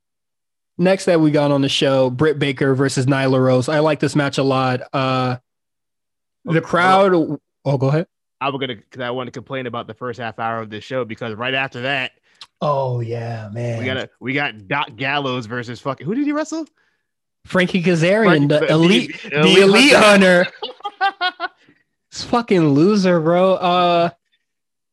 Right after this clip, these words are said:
Speaker 1: and then they, uh, I guess we, we could talk, uh,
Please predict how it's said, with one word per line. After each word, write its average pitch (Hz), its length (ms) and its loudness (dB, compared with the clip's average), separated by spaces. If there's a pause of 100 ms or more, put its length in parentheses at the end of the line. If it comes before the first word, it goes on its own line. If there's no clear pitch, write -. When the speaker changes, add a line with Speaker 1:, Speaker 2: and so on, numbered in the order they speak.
(440)
Speaker 1:
and 160 140 0
then 160 140 0
they, 156 160 2
uh, 139 600 0 (500)
I 160 80 0
guess 180 140 2
we, 175 180 4
we 165 200 2
could 190 100 0
talk, 151 180 0
uh, 139 440 0